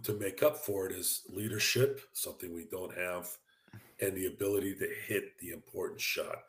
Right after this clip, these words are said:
So you dealt with it, and Phil Jackson tried to hide it as much as he could. The problem was he's, it's very hard to hide that when it mattered. Here,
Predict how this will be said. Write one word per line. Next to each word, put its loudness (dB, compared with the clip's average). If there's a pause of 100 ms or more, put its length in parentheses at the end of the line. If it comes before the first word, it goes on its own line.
(260)
So 2
you -4 (100)
dealt 8
with 0
it, 0 (440)
and 4
Phil 8
Jackson 4
tried 2
to 4
hide 2
it 0
as -2
much -2
as -4
he -10
could. -2 (500)
The -20
problem 2
was 2
he's, -6 (340)
it's 2
very 8
hard 6
to 2
hide 0 (100)
that -4 (540)
when 2
it 0 (200)
mattered. -2 (720)
Here, 6